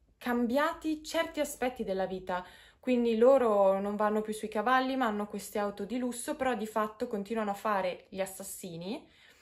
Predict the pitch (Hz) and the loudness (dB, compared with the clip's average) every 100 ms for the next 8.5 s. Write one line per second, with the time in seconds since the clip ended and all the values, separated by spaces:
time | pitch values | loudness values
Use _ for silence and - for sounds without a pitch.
0 | - - - _ - - 220 202 202 - | -20 -20 -20 _ -18 -2 2 2 2 0
1 | - 240 269 247 190 185 - 226 269 - | -6 -2 0 0 -2 -4 -4 -2 -2 -4
2 | - 285 294 247 220 - 214 208 208 - | -2 4 6 6 4 4 4 4 2 -4
3 | _ _ _ _ - 349 349 294 269 254 | _ _ _ _ -8 0 2 2 -2 0
4 | 254 247 262 262 254 285 294 294 - 294 | 0 0 0 2 2 0 -2 -6 -2 2
5 | 262 226 240 - - 214 196 185 185 185 | 0 0 -4 -4 -2 2 2 0 -2 -4
6 | 190 185 185 196 - 202 196 196 190 233 | -6 -6 -10 -10 -10 -10 -8 -8 -4 -2
7 | 208 - - - - 233 240 294 294 302 | -2 -4 -20 -20 -4 -2 -2 -4 -4 -6
8 | 262 - 262 233 | -4 0 2 2